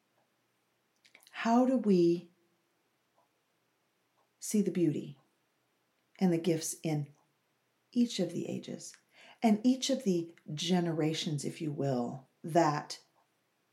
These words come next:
come before us and will come after us? They do have good ideas.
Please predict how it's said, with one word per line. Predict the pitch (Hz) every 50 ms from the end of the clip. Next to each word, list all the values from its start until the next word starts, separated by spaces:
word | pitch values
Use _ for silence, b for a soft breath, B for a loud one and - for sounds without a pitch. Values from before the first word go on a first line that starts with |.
| _ _ _ _ -
come | - 196 170 165
before | 175 165 - - - 190 170 156 117 -
us | - 143 - - - -
and | - 185 180
will | 180 170 170
come | - - 185 165 - - - -
after | 175 170 165 - - - 160 - -
us? | - 143 139 - - - - - _ _ _ _ _ _ _ _ _ _ _ _ _ _ _ _ _ _ _ _ _ _ _ _ _ _ _ _ _ _ _ _ _ _ _ _ _ _ _ _ _ _ _ _ _ _ _ _ _ _ _ _ _ _ _ _ _ _ _ _ _ _ _ _ _ _ _ _ _ _ _ _ _ _ _ _ _ -
They | 202 202
do | 185 202 226 254
have | 262 247 240 - -
good | 196 175 170
ideas. | 156 156 151 185 208 233 - - - - - - -